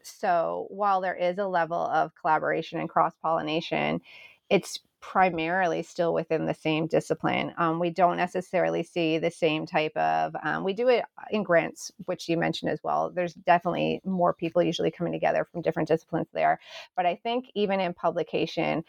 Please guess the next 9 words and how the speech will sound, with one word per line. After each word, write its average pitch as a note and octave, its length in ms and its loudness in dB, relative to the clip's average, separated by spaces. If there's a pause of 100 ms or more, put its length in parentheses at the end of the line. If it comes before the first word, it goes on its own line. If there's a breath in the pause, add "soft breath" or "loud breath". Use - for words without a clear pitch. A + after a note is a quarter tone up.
(320 loud breath)
we're F3+ 240 4
still, E3+ 580 -2
academic F3+ 460 -2
publication, E3+ 640 -2
we're F3+ 140 4
still F3+ 520 -2
very D#3+ 600 0 (120)
discipline D#3+ 460 0
specific - 560 -2